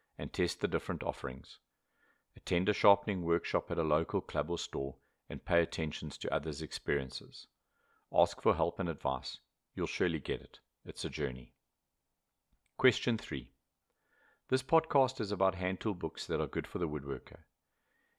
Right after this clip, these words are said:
If you had to pick a favorite woodworking book, what would it be and why? I confess I'm not a woodworker, so my favorite books tend to be about the philosophy of the craft in general.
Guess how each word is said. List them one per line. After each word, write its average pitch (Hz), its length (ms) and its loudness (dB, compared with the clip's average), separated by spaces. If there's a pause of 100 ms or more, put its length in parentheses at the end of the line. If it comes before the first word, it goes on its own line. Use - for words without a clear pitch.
If - 140 -8
you 98 60 6
had 117 120 6
to 151 80 -4
pick - 240 -8
a - 20 -2
favorite 98 420 4
woodworking 80 500 -2
book, 67 280 -10 (320)
what 80 200 0
would 107 120 0
it 101 140 -4
be 80 120 0
and 80 140 -2
why? 67 240 -6 (2000)
I - 60 4
confess 135 440 6
I'm 120 120 4
not 110 140 6
a 101 40 8
woodworker, 71 520 -2 (720)
so - 160 0
my 85 140 6
favorite 123 340 4
books 82 220 -4
tend 95 280 -2
to 104 80 -4
be 87 100 2
about 76 280 2
the 82 60 -10
philosophy 80 580 -2
of 73 140 -2
the 78 80 -8
craft 80 380 0
in 80 120 -2
general. 71 380 -2